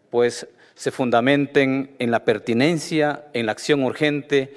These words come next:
y en la acción necesaria que requiere el fortalecimiento del sistema de educación superior. Y he tomado un primer momento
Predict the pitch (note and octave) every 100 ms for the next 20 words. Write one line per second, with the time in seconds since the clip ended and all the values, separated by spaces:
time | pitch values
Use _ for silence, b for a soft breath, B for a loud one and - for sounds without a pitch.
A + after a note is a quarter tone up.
0 | B B - A#2+ A2+ - C3+ C3 - G#2
1 | - B2+ B2 A#2 G#2 G#2 - A2+ A2+ A2
2 | - - - A#2 - D#3 D3+ C3+ A2 -
3 | A#2 A#2+ A2+ A2 - - A2+ G#2+ G2+ F#2+
4 | - G#2+ G2 G2+ F#2+ F2 - - B B
5 | B D3 F3 F3 F#3+ G3 E3 E3 F3 E3
6 | E3+ E3+ D#3+ C#3 -